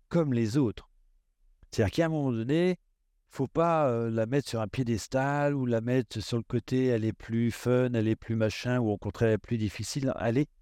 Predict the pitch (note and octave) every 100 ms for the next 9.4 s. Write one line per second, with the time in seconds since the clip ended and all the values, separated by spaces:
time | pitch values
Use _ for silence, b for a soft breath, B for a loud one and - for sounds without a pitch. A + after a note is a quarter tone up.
0 | _ - D#3 D3 - A2 F#2+ G2 D#2 -
1 | _ _ _ _ _ _ _ _ _ _
2 | _ A2+ A2+ A2+ G#2 G2+ G2+ E2+ G2+ G2+
3 | - - B2+ A#2 A#2+ A#2 G2 D#2+ F2+ -
4 | A2+ G2 F#2+ - G2 C3+ - F#2+ A2+ -
5 | F#2 F#2 F2+ A2+ - G2+ - F#2+ G#2+ -
6 | B2+ A2+ - A#2 A#2 C3 A2+ G#2 G#2+ -
7 | G#2 E2 - - _ _ _ - - _
8 | _ G#2 G2+ F#2+ F#2+ F#2+ G#2 G2+ A#2 A2
9 | A2 A2+ A2 G#2